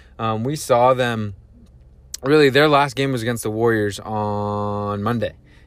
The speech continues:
and they were on a brutal road trip where they just would look awful. They, they,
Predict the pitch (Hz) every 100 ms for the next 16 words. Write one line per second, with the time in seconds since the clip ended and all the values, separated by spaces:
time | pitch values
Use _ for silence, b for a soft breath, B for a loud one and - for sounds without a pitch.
0 | b 104 110 110 110 107 104 - b b
1 | b 113 135 151 143 135 123 107 107 113
2 | 139 151 151 135 127 - 131 110 120 120
3 | 131 147 180 - 147 131 131 - 113 123
4 | 123 101 95 104 107 104 113